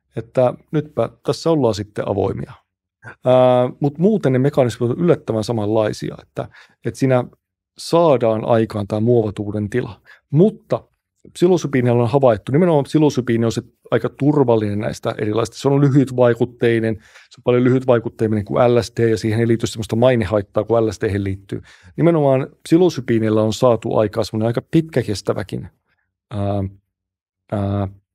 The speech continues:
erilainen tila, avoimempi tila, ja sillä saadaan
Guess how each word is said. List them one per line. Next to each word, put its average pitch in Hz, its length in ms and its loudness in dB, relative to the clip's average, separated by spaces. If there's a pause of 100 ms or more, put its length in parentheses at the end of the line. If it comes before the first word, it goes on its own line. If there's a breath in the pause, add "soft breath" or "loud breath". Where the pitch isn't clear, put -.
(220)
erilainen 113 680 2
tila, 113 360 2
avoimempi 113 540 0
tila, 135 380 0 (540)
ja 120 420 4
sillä 139 320 0
saadaan 127 640 2